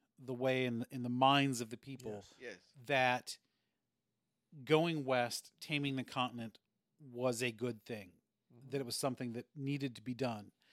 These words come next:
Speaker 1: It was the national duty.
Speaker 2: Yep.
Speaker 1: Uh, and yes, there, eh, you know, I hate to just use the word greed because it's not just greed. It's, it's,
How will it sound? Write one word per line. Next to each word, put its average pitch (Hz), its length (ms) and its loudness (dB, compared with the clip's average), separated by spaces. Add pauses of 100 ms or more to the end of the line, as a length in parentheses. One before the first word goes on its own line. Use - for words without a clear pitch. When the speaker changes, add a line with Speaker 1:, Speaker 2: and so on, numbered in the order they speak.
(280)
Speaker 1:
It 131 80 -6
was 123 240 -4
the 120 200 -4
national 123 600 2
duty. 107 560 -4 (180)
Speaker 2:
Yep. 87 200 -16 (680)
Speaker 1:
Uh, 120 280 -8 (200)
and 180 200 0
yes, 185 340 4
there, 156 200 0 (120)
eh, - 240 -14 (140)
you 175 120 -4
know, 156 160 0
I 160 140 0
hate 196 180 4
to 190 80 -4
just 156 280 -4
use 143 240 -4
the 135 80 -4
word 123 260 -6
greed 175 260 -2
because 147 220 -6
it's 156 100 -6
not 233 200 -2
just - 240 -6
greed. 175 260 0
It's, - 260 -6
it's, - 360 -10